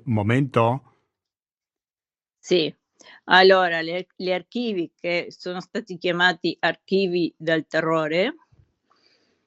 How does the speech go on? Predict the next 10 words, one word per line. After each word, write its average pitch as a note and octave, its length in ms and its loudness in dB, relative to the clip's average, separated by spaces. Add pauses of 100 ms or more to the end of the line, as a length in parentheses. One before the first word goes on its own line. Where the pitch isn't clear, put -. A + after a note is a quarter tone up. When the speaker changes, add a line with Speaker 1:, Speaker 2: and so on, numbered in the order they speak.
Speaker 2:
sono G3 340 -2
stati F#3+ 440 0
co-, - 200 -20
scoperti D#3+ 880 -2
da E3+ 200 0
Martín F3 760 -6 (180)
dopo E3+ 800 -2
una E3 360 -4 (380)
faticosissima, E3+ 1500 -4 (160)
ehm, C#3+ 1040 -4